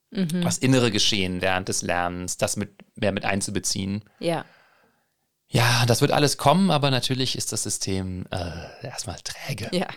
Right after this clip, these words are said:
Speaker 1: klar. <laughs> Na, ich hab ja veränderungsbereite HörerInnen, das heißt, die können sich jetzt schon mal die App schnappen und loslegen und, äh, ja,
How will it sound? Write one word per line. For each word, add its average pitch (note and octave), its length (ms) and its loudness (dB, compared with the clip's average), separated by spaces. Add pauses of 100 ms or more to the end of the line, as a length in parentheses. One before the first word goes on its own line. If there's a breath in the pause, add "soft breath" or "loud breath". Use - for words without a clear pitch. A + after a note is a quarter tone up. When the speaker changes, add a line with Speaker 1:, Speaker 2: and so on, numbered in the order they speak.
Speaker 1:
klar. - 260 -6 (180)
<laughs> - 720 0 (720 loud breath)
Na, G3 240 6
ich G3+ 160 0
hab A3 140 0
ja F#3 400 2
veränderungsbereite E3 920 -2
HörerInnen, F3 600 -10
das D#3+ 160 -12
heißt, D#3+ 260 -6
die F#3 120 -4
können F#3 200 -2
sich E3+ 140 -2
jetzt E3+ 160 -2
schon E3 120 -2
mal D#3+ 220 0
die D#3+ 140 0
App - 180 -2
schnappen F3 600 0
und F3 320 -2
loslegen F3 880 -2
und, - 640 -6
äh, D3 420 -4
ja, D3 220 -4